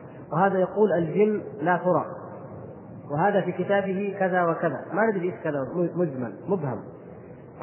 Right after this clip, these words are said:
فنقول هذا فيه شيء من الاضطراب. المراد يا إخوان، إن كان العالم هذا مثل ما يقع بين العلماء من خلاف،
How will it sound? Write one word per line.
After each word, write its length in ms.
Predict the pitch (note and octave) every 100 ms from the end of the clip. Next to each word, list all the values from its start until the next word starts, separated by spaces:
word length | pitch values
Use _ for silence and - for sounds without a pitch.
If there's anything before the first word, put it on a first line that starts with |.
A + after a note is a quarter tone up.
| - - - D3
فنقول 420 | E3+ F3 A3+ A3
هذا 200 | G3 G#3
فيه 200 | G#3+ G3+
شيء 180 | - G3
من 100 | E3
الاضطراب. 460 | D3 C3+ - C3 - - - - - - - - - - - - - -
المراد 400 | G3+ A3 G#3+ E3
يا 100 | D#3+
إخوان، 300 | - D3 A#2+ - - - - -
إن 140 | F#3 F#3 -
كان 180 | A#3+ A3+
العالم 600 | F#3+ E3+ G#3+ G#3+ G#3+ G#3+ - - - - - -
هذا 460 | F#3+ G#3 G3+ G#3 - - - - - - - - -
مثل 240 | G3 G3+ F#3+
ما 120 | F3+
يقع 400 | G3 - F#3+ -
بين 160 | F#3+ F3+
العلماء 420 | D#3+ D#3+ D#3+ F#3+
من 120 | D#3
خلاف، 260 | - C#3